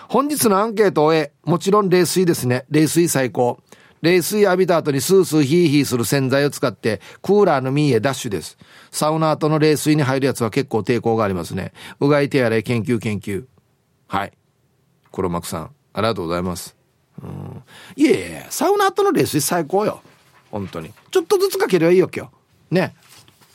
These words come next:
うーんっていうのはラブライフさん。はい、こんにちは。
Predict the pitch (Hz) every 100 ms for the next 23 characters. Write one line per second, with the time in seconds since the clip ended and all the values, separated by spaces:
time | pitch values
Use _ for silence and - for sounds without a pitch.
0 | - - _ _ _ _ - - - -
1 | - - _ _ - 226 240 240 233 226
2 | 220 190 165 147 127 120 156 151 151 123
3 | 98 92 85 _ - 127 117 110 87 110
4 | 104 -